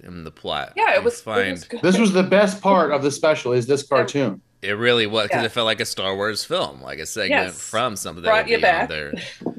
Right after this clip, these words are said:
Speaker 3: Well, it, it
Speaker 1: And,
Speaker 3: explained
Speaker 1: yeah.
Speaker 3: some plot, right?
Speaker 1: They're traveling through, they, they crash land, and they,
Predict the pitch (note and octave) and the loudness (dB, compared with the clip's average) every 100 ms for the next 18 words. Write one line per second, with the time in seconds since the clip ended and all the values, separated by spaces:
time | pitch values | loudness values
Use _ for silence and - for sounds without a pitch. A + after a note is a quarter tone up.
0 | E3+ D3 F#3+ F#3+ G3+ F3 F3+ E3+ B2 F#3+ | -8 2 2 6 6 6 6 2 0 2
1 | F#3 F#3 D#3+ C3 D3+ E3+ A3 - E3+ G3+ | 2 2 -2 0 2 2 0 -4 -2 0
2 | B3+ - _ _ F2+ G#2 A2+ F#2+ - G#2 | -2 -6 _ _ -2 0 0 -2 0 2
3 | G#2+ G#2 G#2+ G2+ - G2 G2+ G2+ G2+ - | 4 2 -4 -8 -8 -4 0 0 -2 -4
4 | D2+ F2+ F#2+ F#2+ G2+ F#2+ - F#2+ F#2 - | -8 -6 -6 -6 -8 -6 -2 0 0 -4
5 | F2+ F#2 F#2 F2+ E2+ - _ _ - E2+ | -4 -4 -4 -8 -12 -20 _ _ -16 -14
6 | E2+ E2+ E2+ | -12 -10 -10